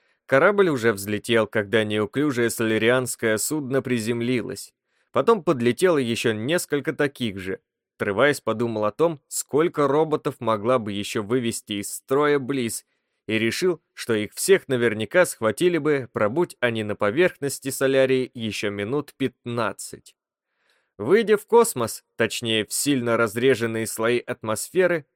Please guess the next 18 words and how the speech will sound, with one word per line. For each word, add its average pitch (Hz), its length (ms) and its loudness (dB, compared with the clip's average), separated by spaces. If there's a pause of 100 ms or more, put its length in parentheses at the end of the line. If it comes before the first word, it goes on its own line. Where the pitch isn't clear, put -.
(140)
Тревайс 147 460 2
переместил 117 680 -2
корабль 165 500 2
на 139 120 -2
ночную 135 440 -2
сторону 120 540 0
планеты. 110 580 -4 (380)
Поскольку 135 460 -2
они 139 200 2
поднялись 123 540 -2
с - 60 -8
поверхности 120 720 -2
в - 60 -10
сумерках, 180 600 0 (380)
лететь 160 400 -2
пришлось 151 420 -2
совсем 113 460 -2
недолго. 101 600 -2